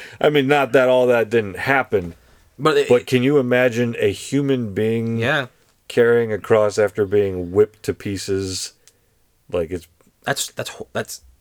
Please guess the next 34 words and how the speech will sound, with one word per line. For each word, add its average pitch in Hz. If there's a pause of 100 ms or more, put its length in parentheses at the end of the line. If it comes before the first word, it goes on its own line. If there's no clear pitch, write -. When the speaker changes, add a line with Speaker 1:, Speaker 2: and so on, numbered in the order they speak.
(260)
Speaker 2:
ter-, -
it's 131
terrifying. -
Speaker 1:
It, 139
it 123 (140)
is. 101
I'm 117
just 117
like, 110
I 101
think 113
the 110
movie 101
took 101
it, 92
like, 90 (140)
a 110
hundred 101
steps -
further 107
even 90
in 87
the 92
way 101
they 95
portray 92
it, 80
'cause 87
when 90
you're 95
watching 90
it, 87
you're 85
like, 82